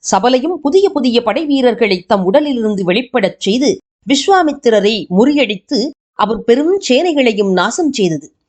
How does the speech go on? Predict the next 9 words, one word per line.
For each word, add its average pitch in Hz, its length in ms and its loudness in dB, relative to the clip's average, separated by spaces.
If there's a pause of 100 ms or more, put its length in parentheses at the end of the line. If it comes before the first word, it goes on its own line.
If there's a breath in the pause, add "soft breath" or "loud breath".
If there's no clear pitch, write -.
(100)
போர் 311 300 2
முற்றிப் 247 480 -2
போயிற்று. 196 600 -2 (240)
விஸ்வாமித்திரருடைய 254 920 0
குமாரர்களில் 214 720 0
சிலர் 226 460 0
வசிஷ்டரை 220 680 -2
கொல்ல 240 220 2
வந்தார்கள். 185 600 0